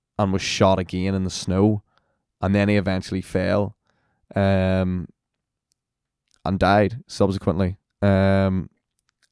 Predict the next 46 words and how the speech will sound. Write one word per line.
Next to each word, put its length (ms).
and 100
there's 140
other 180
rumors, 320
you 60
know, 160
that 180
once 180
he 100
died, 540
like, 140
that's 160
kind 160
of, 60
like, 140
a 40
factual 400
story, 400
but 140
there's, 240
you 120
know, 140
other 180
rumors 300
of 80
when 120
he 80
died 400
that 140
he 120
came 200
back 220
to 100
life, 480
or 160
once 220
they 60
shot 200
him 80
in 60
the 60
courtyard, 600
they 120
tied 320
him 120
up 200